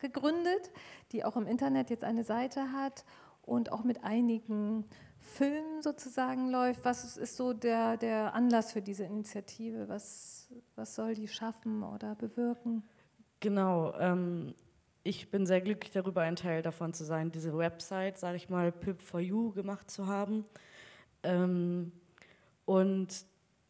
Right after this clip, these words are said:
Speaker 2: die Initiative darin ist, dass, ähm, wir Jugendlichen untereinander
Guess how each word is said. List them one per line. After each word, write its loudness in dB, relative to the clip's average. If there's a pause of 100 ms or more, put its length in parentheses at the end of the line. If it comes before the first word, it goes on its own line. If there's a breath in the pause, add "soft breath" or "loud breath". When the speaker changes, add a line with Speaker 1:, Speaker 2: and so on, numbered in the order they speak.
Speaker 2:
die -2
Initiative 2
darin 4
ist, 0
dass, -2
ähm, 2
wir 6
Jugendlichen 0
untereinander -2